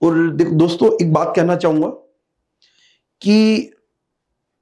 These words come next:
जो लोग मेहनत करते हैं ना, वो हमेशा सक्सेस होते हैं, सक्सेस को गेन करते हैं, हमेशा सक्सेस गेन करते हैं।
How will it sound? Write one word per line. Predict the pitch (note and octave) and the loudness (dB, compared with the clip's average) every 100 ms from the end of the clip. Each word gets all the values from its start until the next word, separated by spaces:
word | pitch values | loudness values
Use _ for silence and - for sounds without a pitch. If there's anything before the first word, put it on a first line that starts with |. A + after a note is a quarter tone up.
| _ _ - | _ _ -6
जो | D#3 B3+ | 0 2
लोग | C4+ | 2
मेहनत | C4 F#3 G#3+ A#3+ F#3+ | 0 0 -2 -4 -4
करते | D3+ E3 | -6 -6
हैं | D3 | -8
ना, | E3+ - _ _ _ _ _ _ _ _ - | -10 -14 _ _ _ _ _ _ _ _ -4
वो | E3 | 0
हमेशा | E3+ D3 D#3+ E3+ F#3+ | 2 2 2 2 -2
सक्सेस | E3+ - D#3+ - | -2 -6 -6 -6
होते | C3 - | -10 -14
हैं, | _ _ _ _ _ _ _ | _ _ _ _ _ _ _
सक्सेस | - D#3 G3+ - | -8 -4 -2 -4
को | - A3 | -2 0
गेन | E3+ F3 F#3+ | 2 2 2
करते | D#3+ B2+ | 0 -2
हैं, | C#3+ | -2
हमेशा | D#3 F3 G#3 | -2 0 -2
सक्सेस | E3 - C#3+ - | -4 -10 -12 -8
गेन | C3+ B2 | -8 -8
करते | - - | -12 -18
हैं। | - | -20